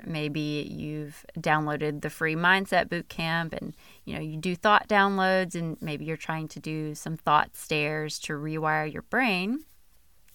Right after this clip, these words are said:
If you're struggling, right, if these things aren't working for you, some of the reasons why we've talked about recently, and that's, you know, attachment to these thoughts,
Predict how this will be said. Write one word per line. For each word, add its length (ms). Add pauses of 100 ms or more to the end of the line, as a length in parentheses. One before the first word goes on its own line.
(520)
If 200
you're 120
struggling, 760 (300)
right, 280
if 160
these 220
things 260
aren't 160
working 380
for 180
you, 240 (1040)
some 300
of 160
the 240
reasons 440
why 360
we've 240
talked 280
about 280
recently, 880
and 180
that's, 340
you 60
know, 160
attachment 720
to 160
these 220
thoughts, 720